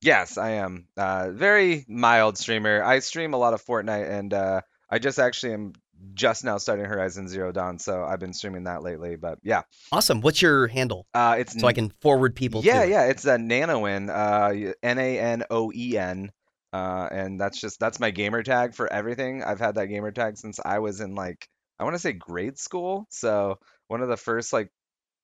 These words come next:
Speaker 1: n-, N sixty-four games that I was out on, they made you, like, pick a name, and I'm like, "Wait, what? This is weird." <laughs> And then I was like, "That was the one I picked." I don't know how. It was just, like, off the top of my head, and I've, that's been my gamer tag since then, and I've never had a problem not being able to get it on a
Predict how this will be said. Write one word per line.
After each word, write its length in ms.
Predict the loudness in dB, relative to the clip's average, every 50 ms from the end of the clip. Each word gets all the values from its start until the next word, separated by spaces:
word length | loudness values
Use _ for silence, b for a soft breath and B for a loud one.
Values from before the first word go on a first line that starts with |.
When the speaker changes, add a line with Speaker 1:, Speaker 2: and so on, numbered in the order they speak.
| _ _ _
Speaker 1:
n-, 120 | -12 -10 -8
N 220 | -6 -6 -6 -6 -8
sixty-four 640 | -10 -12 -12 -10 -12 -12 -10 -6 -2 -2 -2 -2
games 420 | -2 -4 -4 -4 -6 -8 -10 -12 -10 -6
that 180 | -6 -4 -2 -2
I 120 | -2 -2
was 140 | -4 -4 -2
out 160 | -2 -2 -2
on, 140 | -2 -4 -4
they 100 | -4 -4
made 280 | -2 -2 -4 -4 -4
you, 80 | -4 -4
like, 200 | -2 -2 -4 -4 _ _
pick 140 | -8 -6 -6
a 40 | -6
name, 280 | -8 -6 -6 -6 -6 -6
and 20 |
I'm 100 | -6 -6
like, 240 | -6 -6 -8 -6 -6
"Wait, 240 | -6 -6 -6 -6 -6
what? 260 | -4 -4 -4 -4 -6
This 160 | -8 -10 -10 -12
is 100 | -12 -10
weird." 300 | -8 -6 -6 -6 -8 B
<laughs> 80 | B B B B -2 -2 2 2 2 2 4 2 0 0 B -4 -4 0 2
And 140 | 4 4 6
then 100 | 6 8
I 100 | 8 6
was 120 | 6 8
like, 160 | 6 6 6
"That 120 | 8 6 6
was 140 | 6 4 2
the 80 | 2
one 160 | 4 6 6
I 80 | 6 4
picked." 260 | 4 4 2 2 4
I 100 | 4 4
don't 120 | 6 6 6
know 140 | 6 6
how. 160 | 6 6 6 4
It 20 |
was 100 | 2 0
just, 100 | 0 0 0
like, 120 | 0 2 4
off 180 | 4 4 4 2
the 80 | 0
top 200 | -2 0 0 0
of 60 | -2
my 120 | -2 0 0
head, 200 | 2 2 0 0
and 100 | 0 -2
I've, 240 | 0 -2 -2 -2 -2
that's 240 | -2 -2 -2 -2 -6
been 160 | -8 -6 -2
my 140 | -2 -2 -2
gamer 340 | -2 -4 -4 -4 -4 -6 -6
tag 320 | -4 -4 -4 -4 -4 -8
since 280 | -10 -12 -12 -12 -8 -4
then, 260 | -2 -2 -2 -2 -2
and 100 | -2 -2
I've 120 | -2 -2 -2
never 260 | -2 -2 -2 0 0
had 120 | 0 0 0
a 40 |
problem 380 | -2 0 -2 -2 0 -2 -4 -4
not 300 | -4 -4 -4 -4 -6 -6
being 160 | -6 -6 -4 -4
able 120 | -6 -6 -8
to 60 | -6
get 180 | -4 -2 -2 -2
it 100 | -2 -4
on 140 | -6 -6 -6
a 160 | -8 -8 -10